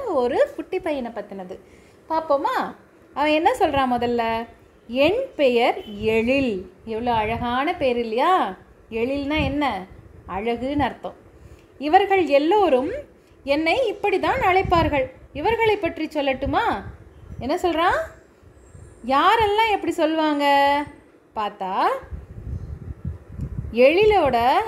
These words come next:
அப்பா என்ன சொல்றாரு? "எழில் குட்டி" அப்படின்னு கூப்பிடுறாரு. எப்படி கூப்பிடுறாரு? "எழில் குட்டி" அப்படின்றார். அம்மா என்ன சொல்றாங்க? "எழில்மா,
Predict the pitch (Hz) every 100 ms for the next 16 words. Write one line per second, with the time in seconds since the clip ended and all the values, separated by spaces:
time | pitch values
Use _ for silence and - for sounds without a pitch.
0 | - 226 226 359 320 349 - 415 370 277
1 | 226 196 185 - - - 233 254 302 381
2 | 403 370 370 339 339 370 494 - - 226
3 | 262 359 285 226 208 196 180 - - 214
4 | 262 254 277 277 294 381 571 - - -
5 | - - 214 233 277 294 247 302 302 339
6 | 508 - 208 214 226 208 175 - - -
7 | - - 220 311 392 381 392 359 330 320
8 | 320 359 508 523 - - - 220 240 277
9 | 330 339 320 320 330